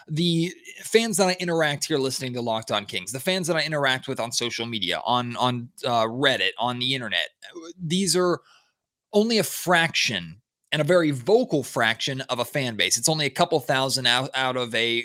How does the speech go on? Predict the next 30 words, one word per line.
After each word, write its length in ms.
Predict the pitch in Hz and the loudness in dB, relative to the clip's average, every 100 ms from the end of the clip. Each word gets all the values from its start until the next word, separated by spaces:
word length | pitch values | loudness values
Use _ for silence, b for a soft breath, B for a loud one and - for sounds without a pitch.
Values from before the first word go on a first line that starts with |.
| - | 0
a, 160 | 135 131 - | 0 0 -6
a 80 | 151 | -4
crowd 280 | - 127 | 2 2
of 100 | 123 | 2
seventeen 520 | - 160 131 113 127 120 | 0 0 -2 -6 -10 -4
thousand 440 | 117 107 110 110 | 0 0 -2 -8
that 120 | 110 | -12
could 100 | 117 | -10
fill 200 | - 127 | -4 -2
the 100 | 113 | -2
Golden 260 | 107 107 107 | -2 -4 -2
One 140 | 107 | -4
Center. 240 | 98 87 87 | -4 -10 -8
Not 240 | 95 92 | -8 -6
this 220 | 113 - | -8 -8
year, 160 | 85 82 | -10 -12
of 80 | - | -8
course, 260 | 92 113 | -4 -4
but, 220 | - 127 B B _ - | 0 -2 B B _ -12
uh, 200 | 127 147 | -8 -6
uh, 140 | 165 180 | -6 -2
there's 300 | 170 175 151 | 4 4 6
a 60 | 165 | 4
lot 400 | 165 170 180 175 | 4 4 2 0
more 240 | 160 156 | -2 -2
people 320 | - 151 135 120 | -2 -6 -4 -2
out 240 | 127 123 | -4 0
there 240 | 120 120 | 2 2
who 160 | 120 120 | 0 -4
don't, 440 | 117 113 175 156 | -4 2 2 2